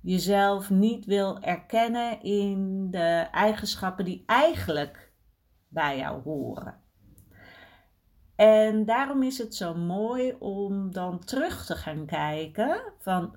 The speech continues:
hoe was jij vroeger? Wat doe jij nu anders dan hoe jij vroeger was?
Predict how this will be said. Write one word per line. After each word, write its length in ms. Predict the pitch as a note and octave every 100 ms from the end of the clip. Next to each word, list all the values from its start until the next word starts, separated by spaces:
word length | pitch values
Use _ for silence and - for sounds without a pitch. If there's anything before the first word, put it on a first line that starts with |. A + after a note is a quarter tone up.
| -
hoe 440 | F#3 A#3 C4+ B3 -
was 300 | F3+ F3+ -
jij 220 | D#3+ C#3
vroeger? 720 | - D#3+ F3+ F#3 B3+ F4+ - _ _ _ _ _ _ _ _ _ _ _ _ _ _ _ _ _ _ _ _ -
Wat 360 | D3 A3+ C4
doe 120 | A3
jij 220 | G3+ E3+ D#3+
nu 400 | D3 C#3 - _
anders 1000 | - A#3 C#4 B3 D#3+ D3+ - - - - _ _ _ -
dan 180 | E3
hoe 160 | D#3+ D#3+
jij 220 | D3 C#3
vroeger 460 | B2+ D3 F3+ G3+ G3+
was? 640 | G#3+ C4 - - - -